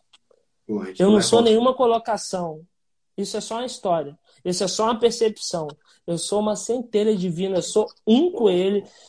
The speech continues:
Speaker 2: e eu estou aqui só de passagem para exercer uma missão, para entregar o código para as pessoas e, e deixar a vida fluir e não me apegar. Tudo que você segura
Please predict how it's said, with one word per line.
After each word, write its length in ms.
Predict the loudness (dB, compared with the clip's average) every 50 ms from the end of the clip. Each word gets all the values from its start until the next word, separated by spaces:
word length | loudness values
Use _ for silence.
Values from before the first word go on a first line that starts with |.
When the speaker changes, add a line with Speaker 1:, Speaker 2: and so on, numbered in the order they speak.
| _ -20 -8 _
Speaker 2:
e 180 | 2 4 6 8
eu 120 | 6 6
estou 240 | 4 2 2 2 2
aqui 240 | 2 2 0 -4 -2
só 340 | -2 -4 -2 0 0 0 0
de 120 | 0 -2
passagem 760 | -2 0 2 2 2 0 0 0 2 2 2 0 -2 -6 -8 -10 _ _ _ _
para 220 | 4 4 6 6 4
exercer 560 | 2 2 0 -2 -2 -2 -4 -4 -2 0 0
uma 200 | 0 0 -4 -4
missão, 580 | -4 -6 -8 -10 -8 -8 -6 -6 -6 -6 -8 -10 _ _ _ _ _ _
para 240 | -2 0 0 0 -2 -4 _ _ 0
entregar 500 | 0 0 2 2 2 2 4 4 4 4
o 80 | 4 2
código 340 | 0 -2 -4 -4 -6 _
para 120 | -10 -10 -10
as 100 | -10 -10
pessoas 840 | -10 -10 -10 -10 -10 -8 -6 -4 -2 -2 -4 -4 -6 -10 -16 -20 _ _ _ _ _ _ _ _ _ _
e, 240 | -10 -8 -8 -6 -4
e 80 | -2 0
deixar 420 | 2 2 0 0 -4 -4 -2 -2
a 40 | -2
vida 300 | -2 -4 -2 0 0 0
fluir 380 | -2 -2 0 2 2 2 2 4
e 100 | 6 6 6
não 200 | 6 6 6 4
me 80 | 4 4
apegar. 540 | 2 0 0 0 0 0 0 -2 -2 -4 _ -4
Tudo 320 | -2 0 0 0 0 -2
que 120 | 0 -2
você 360 | 0 2 0 0 0 -2 -6 -8
segura 800 | -8 -8 -8 -6 -6 -6 -6 -4 -2 0 0 2 0 0 -2